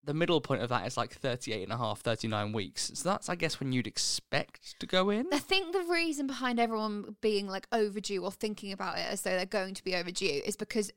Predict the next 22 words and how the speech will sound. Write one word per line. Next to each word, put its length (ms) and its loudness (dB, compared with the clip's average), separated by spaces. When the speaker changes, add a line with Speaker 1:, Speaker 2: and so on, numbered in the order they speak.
Speaker 2:
generally 1300 4
first-time 760 4
mums 500 2
do 240 0
tend 680 -2
to 300 0
go 200 -2
past 540 0
their 180 4
due 320 0
date. 460 0
But 100 0
you've 80 2
got 180 8
to 40 8
remember, 320 6
like, 160 0
the 60 2
due 280 4
date, 280 2
<laughs> 60 0
well, 300 10